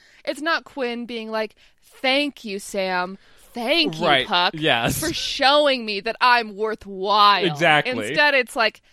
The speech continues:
Speaker 1: "Thanks to all of you for being around." Um,
Speaker 2: Yes. Yeah. Well, that was, I, I was scared. There is, like, a line from Will at the beginning of this where he's like, "You know, Quinn, you really deserve this."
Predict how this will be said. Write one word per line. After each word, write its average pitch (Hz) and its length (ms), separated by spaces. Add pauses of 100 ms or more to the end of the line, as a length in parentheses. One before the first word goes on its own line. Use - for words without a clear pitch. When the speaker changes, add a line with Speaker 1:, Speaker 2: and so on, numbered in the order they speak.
(200)
Speaker 1:
"Thanks 453 360
to - 120
all 208 260
of 196 160
you 151 380
for 170 500 (380)
being 330 320
around." 175 680 (120)
Um, 175 280
Speaker 2:
Yes. - 360 (140)
Yeah. 180 260 (360)
Well, 262 100
that 254 140
was, 254 240 (240)
I, 190 100 (100)
I 202 120
was 247 200
scared. 185 440 (120)
There 196 240
is, 226 280
like, 190 240
a 156 60
line 135 480
from 131 400
Will 120 300
at 120 140
the 113 60
beginning 117 240
of 127 60
this 143 260
where 131 160
he's 117 200
like, 110 220 (500)
"You 117 140
know, 120 160
Quinn, 113 320
you 135 200
really 123 440
deserve 107 540
this." 101 280